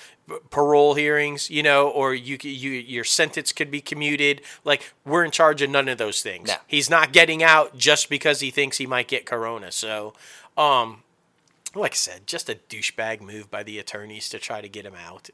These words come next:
Speaker 1: Like, Bill, serve your fucking time, bro.
Speaker 2: Exactly. You
Speaker 1: Serve
Speaker 2: did
Speaker 1: your
Speaker 2: these
Speaker 1: time.
Speaker 2: things.
Speaker 1: Exactly.
Speaker 2: Fucking pay your price.
Speaker 1: And admitted that he did it. Like, like,
Speaker 2: Exactly.
Speaker 1: just, ugh.
Speaker 2: It's so annoying. But other annoying people in the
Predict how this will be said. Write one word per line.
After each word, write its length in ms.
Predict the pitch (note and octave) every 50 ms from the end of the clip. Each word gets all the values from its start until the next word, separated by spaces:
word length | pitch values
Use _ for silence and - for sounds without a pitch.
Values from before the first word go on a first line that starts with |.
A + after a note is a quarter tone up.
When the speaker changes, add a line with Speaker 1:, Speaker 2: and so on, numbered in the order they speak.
| _ -
Speaker 1:
Like, 220 | G2 G2 G2 F#2+ _ _ _ _ _ - A2+ A2 G2+
Bill, 260 | B2+ B2+ C3 B2+ B2+
serve 380 | A#2+ - - C3 C3 C3+ C3 C#3
your 120 | C#3 B2+
fucking 360 | - - B2 - - A#2 A2
time, 300 | - A2 G2+ F#2 F2+ E2+ E2+
bro. 180 | E2 E2 E2+
Speaker 2:
Exactly. 720 | F2+ G#2+ A#2 G#2+ G#2+ G#2+ G#2+ G#2 G#2+ - - G2+ F2+ E2+
You 240 | F2 F#2+ A2+ C3 C#3
Speaker 1:
Serve 120 | C3+ A#2
Speaker 2:
did 120 | A#2 D3+ F#3 F#3
Speaker 1:
your 40 |
Speaker 2:
these 200 | D#3 D3 C3 A#2+ - -
Speaker 1:
time. 20 |
Speaker 2:
things. 260 | C#3+ D3+ D#3 D3 B2+ C3
Speaker 1:
Exactly. 720 | C#3+ C#3+ - - D#3+ F#3+ - C4+ D#4 D4 - D#3 C#3+ C#3+
Speaker 2:
Fucking 320 | B2+ - D#3+ C3 C3 C3 B2+ - _ -
pay 240 | - E3 D#3+ E3
your 240 | D#3+ D3 C3 A#2+ G#2+
price. 340 | - - B2+ B2 C3 B2 -
Speaker 1:
And 140 | F#3 A3 A#3+
admitted 840 | B3+ G#3+ F3 F3 F3+ F#3 F#3+ A3+ D#4 F4 D4+ F#3 C#3 B2+ A#2+ A2+ A2+
that 140 | C#3+ D3 D3
he 140 | C#3 C3 A#2+
did 220 | A2+ A#2+ A2 G2+
it. 80 | F#2+ G2
Like, 100 | A2+ B2+
like, 120 | D3+ E3 D#3 A#2 A2 A2+ A#2 A#2
Speaker 2:
Exactly. 140 | - -
Speaker 1:
just, 260 | G3+ - - - - - G#2 A#2+ A#2+ - - - - - - - - - G#2+
ugh. 280 | G#2 A#2 B2+ B2 A2 - -
Speaker 2:
It's 200 | F#2+ G2 G2 - -
so 320 | - - - E3 D#3 B2+
annoying. 500 | G#2+ F#2 E2+ F#2+ F#2 E2 D#2 D2+ D2+ D2 _ -
But 140 | A2 A#2 C#3
other 240 | E3+ A3 A3+ E3+
annoying 480 | B2+ G#2+ G2 G2 G2 F#2+ F#2 F#2 F2+ F2
people 400 | - F#2 F2 - F2+ E2+ E2+ F#2 F#2+
in 260 | G2 F#2+ F#2+ F#2 F2+
the 220 | F2+ F2 E2+ D#2+